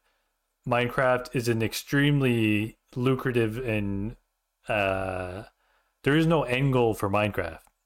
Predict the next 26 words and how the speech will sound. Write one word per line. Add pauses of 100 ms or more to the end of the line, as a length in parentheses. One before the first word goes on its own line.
(480)
'Cause
if
there
was,
it
would
be
probably
over
by
now,
right? (1500)
They
will
keep
updating
Minecraft
like
any
other
live
service
game.
I'm,
I'm
not